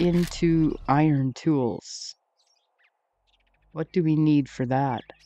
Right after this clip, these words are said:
Forged iron, wood, leather, and duct tape, eh? I'd like to make an axe and a shovel.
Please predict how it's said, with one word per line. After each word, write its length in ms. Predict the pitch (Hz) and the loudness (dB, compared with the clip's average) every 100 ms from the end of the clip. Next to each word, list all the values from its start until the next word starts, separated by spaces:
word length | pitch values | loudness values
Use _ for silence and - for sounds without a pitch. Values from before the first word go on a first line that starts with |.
| - _ - _ _ - - - - _ - - - | -20 _ -20 _ _ -20 -20 -20 -20 _ -20 -16 -2
Forged 380 | 165 180 - | 0 0 0
iron, 400 | 156 170 165 143 | 0 2 2 0
wood, 160 | 139 156 | 0 0
leather, 380 | 143 139 139 147 | 0 0 0 0
and 220 | 135 123 | 0 -2
duct 260 | 120 131 - | -2 -4 -6
tape, 320 | - 113 - | -6 -4 -4
eh? 200 | 110 131 165 _ _ _ - - - - _ _ _ _ _ _ _ _ _ _ _ _ - - - - _ _ _ _ _ _ - - - - - _ - - - - _ _ - - - - - - _ - | -6 -6 -10 _ _ _ -20 -20 -20 -20 _ _ _ _ _ _ _ _ _ _ _ _ -20 -20 -20 -20 _ _ _ _ _ _ -20 -20 -20 -20 -20 _ -20 -20 -20 -20 _ _ -18 -14 -12 -12 -14 -20 _ -4
I'd 120 | 156 | 0
like 180 | 165 226 | 2 2
to 80 | 208 | 4
make 220 | 185 180 | 4 4
an 80 | 147 | 4
axe 340 | 143 156 - | 4 2 0
and 120 | 156 143 | 0 0
a 40 | |
shovel. 440 | - 143 135 131 | 0 -2 -2 -4